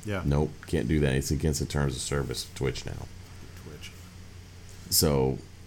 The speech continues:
Speaker 2: so basically, it <laughs> kinda doesn't matter that there's no exclusivity, 'cause where else are they gonna stream?
Speaker 1: Right.
Speaker 2: YouTube?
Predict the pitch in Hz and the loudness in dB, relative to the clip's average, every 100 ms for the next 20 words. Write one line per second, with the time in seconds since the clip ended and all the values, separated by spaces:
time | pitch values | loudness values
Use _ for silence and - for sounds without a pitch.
0 | - - 82 73 69 87 82 80 73 76 | -6 2 6 6 6 6 6 6 4 4
1 | 76 71 67 65 - - - - - - | 4 6 4 0 -4 -14 -16 -16 -16 -16
2 | - 92 - 107 90 90 87 80 82 67 | 0 2 4 4 6 6 4 4 4 4
3 | 73 76 78 78 69 71 73 69 73 69 | 4 4 4 4 4 4 2 4 4 4
4 | 76 - 65 - 85 71 67 73 69 73 | 2 0 0 4 4 4 2 2 4 6
5 | 78 73 73 - 71 67 67 57 - 71 | 6 4 2 2 2 2 2 0 0 2
6 | 69 50 50 - 107 95 90 90 69 71 | 2 0 -8 -8 -4 -4 -2 0 2 4
7 | 85 87 87 | 6 6 4